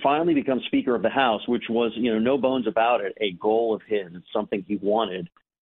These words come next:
And, of course, he had never been a majority leader of any kind, meaning the top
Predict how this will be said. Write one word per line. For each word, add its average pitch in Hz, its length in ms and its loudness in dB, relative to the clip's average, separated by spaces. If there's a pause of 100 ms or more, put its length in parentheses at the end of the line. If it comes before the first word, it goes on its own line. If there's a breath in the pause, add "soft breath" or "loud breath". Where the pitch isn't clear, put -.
(200)
And, 110 100 2
of 107 120 -2
course, 113 320 2
he 127 80 4
had 107 160 0
never 127 400 2
been 107 680 0 (600)
a 107 600 2
majority 113 1200 0 (520)
leader 123 840 0
of 104 300 0
any 110 220 2
kind, 101 540 0
meaning 110 440 2
the 98 120 2 (320)
top 135 360 0